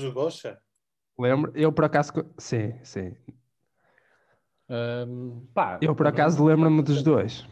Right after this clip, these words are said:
Speaker 3: apresentadoras mais velhas. Ah.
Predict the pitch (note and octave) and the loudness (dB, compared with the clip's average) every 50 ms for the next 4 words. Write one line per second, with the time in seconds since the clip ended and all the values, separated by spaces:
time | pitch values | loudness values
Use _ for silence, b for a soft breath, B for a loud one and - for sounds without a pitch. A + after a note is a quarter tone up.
0 | B B B B B B B B _ _ C3 C3+ - C3+ C3 B2+ D3 C3+ A#2+ D3 | B B B B B B B B _ _ -8 -8 -8 -8 -8 -8 -8 -6 -6 -6
1 | C3+ C#3 C3+ C#3 B2 C3 C3+ C3+ C3 A2+ A2 G#2+ A2+ G#2 G2 F#2+ F#2+ F#2+ F#2+ - | -4 -4 -4 -4 -4 -4 -4 -4 -4 -4 -4 -4 -4 -4 -6 -6 -10 -12 -14 -18
2 | _ _ _ _ _ _ _ _ _ _ _ _ _ _ _ _ _ _ _ _ | _ _ _ _ _ _ _ _ _ _ _ _ _ _ _ _ _ _ _ _
3 | _ _ _ _ _ _ _ _ _ _ _ _ - G2+ G2+ G2+ G2 G2 G2 G2 | _ _ _ _ _ _ _ _ _ _ _ _ -20 -18 -16 -14 -12 -12 -12 -14
4 | G#2+ A2 | -16 -18